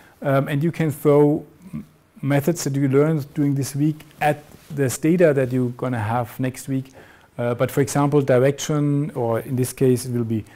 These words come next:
different grip types and, um, different experimental variations that you can decode. Um, okay,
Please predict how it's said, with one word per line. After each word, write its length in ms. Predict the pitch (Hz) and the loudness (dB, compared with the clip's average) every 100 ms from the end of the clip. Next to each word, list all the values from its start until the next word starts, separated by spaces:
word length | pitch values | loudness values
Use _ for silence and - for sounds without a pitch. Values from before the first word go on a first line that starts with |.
| - | -8
different 280 | 131 120 117 | -6 -4 4
grip 240 | 202 214 | 4 4
types 540 | - 147 139 139 135 - | 0 0 2 2 0 -6
and, 260 | 127 117 | -6 -6
um, 340 | 123 113 113 113 _ _ - _ - | -6 -6 -8 -12 _ _ -20 _ 0
different 440 | 170 - 139 139 | 0 2 0 0
experimental 580 | 156 - 143 135 127 123 113 - | -4 -6 -2 0 0 -2 -4 -4
variations 760 | 127 127 160 - 139 135 - - - _ | 0 2 0 0 -2 -2 -8 -18 -20 _
that 160 | 131 120 | -2 -2
you 60 | |
can 300 | 117 117 113 | -4 -2 -2
decode. 420 | 113 127 - - - _ - - - - _ - | -2 -4 -8 -14 -20 _ -20 -20 -20 -20 _ -6
Um, 400 | 127 127 127 139 | -2 0 -2 0
okay, 600 | 175 - 180 139 117 | -2 2 4 6 4